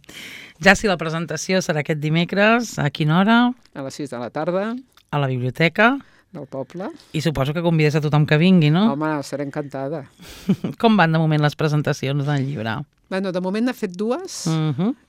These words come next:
Speaker 2: i molt bé, molt contenta, perquè... a més a més, tenen un caire de festa. Jo convido a cada presentació a les dones que són d'aquella zona.
Speaker 1: Ahà.
Speaker 2: Per exemple, quan vaig fer a Manresa, doncs, a, doncs, a la, una cosina meva, una cunyada, una, la nena quan vaig anar al col·le.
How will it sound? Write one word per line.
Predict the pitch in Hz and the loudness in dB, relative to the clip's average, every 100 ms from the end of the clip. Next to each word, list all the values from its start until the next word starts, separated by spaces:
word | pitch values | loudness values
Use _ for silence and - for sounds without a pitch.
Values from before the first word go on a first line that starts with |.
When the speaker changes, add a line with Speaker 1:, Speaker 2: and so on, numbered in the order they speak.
| _ - | _ -4
Speaker 2:
i | 160 151 147 143 143 139 | -2 -2 -2 -2 -4 -4
molt | 131 135 | -4 -6
bé, | 110 | -6
molt | 131 131 | -8 -10
contenta, | - 131 156 135 170 | -10 -8 -8 -8 -8
perquè... | 175 202 180 _ - _ | -4 -4 -4 _ -20 _
a | 160 | -10
més | 180 | -6
a | 208 | -4
més, | 214 - - _ | -4 -6 -10 _
tenen | - 208 226 | -8 -4 -2
un | 226 | -2
caire | 180 196 202 | 0 0 0
de | 220 | -2
festa. | - 156 127 - 135 127 - | -2 -4 -6 -8 -8 -8 -10
Jo | 151 202 208 | -4 -2 -2
convido | - 190 180 160 139 139 | -6 -6 -4 -4 -4 -4
a | 139 | -4
cada | - 165 175 | -6 -8 -8
presentació | 156 170 175 165 196 196 | -6 -6 -8 -6 -4 -2
a | 185 | -2
les | 147 | -4
dones | 170 180 - | -4 -6 -8
que | |
són | 160 170 | -8 -8
d'aquella | 165 156 143 | -6 -4 -4
zona. | 127 123 113 110 - | -4 -8 -10 -14 -8
Speaker 1:
Ahà. | 190 156 170 | -2 0 0
Speaker 2:
Per | 196 | -4
exemple, | 143 131 | -6 -8
quan | 127 | -6
vaig | 135 127 | -8 -6
fer | 147 | -8
a | 139 | -8
Manresa, | 151 156 151 156 | -6 -4 -4 -6
doncs, | 139 123 - _ _ - - - | -8 -10 -14 _ _ -20 -20 -20
a, | - 127 127 131 | -18 -16 -16 -18
doncs, | 127 117 | -20 -16
a | 120 | -14
la, | 110 117 127 - 117 | -14 -14 -14 -16 -14
una | 117 113 | -14 -10
cosina | 139 127 127 | -8 -8 -8
meva, | 131 175 170 156 151 151 147 | -4 -4 -4 -6 -6 -8 -10
una | 143 131 | -10 -10
cunyada, | 123 117 147 151 143 147 143 143 | -10 -8 -6 -6 -8 -8 -8 -10
una, | 135 104 | -12 -16
la | 104 | -14
nena | 120 123 127 120 | -12 -10 -10 -10
quan | 110 120 123 | -10 -10 -10
vaig | 117 113 120 | -12 -10 -10
anar | 117 | -10
al | 117 | -8
col·le. | - 165 165 156 | -4 -2 -2 -6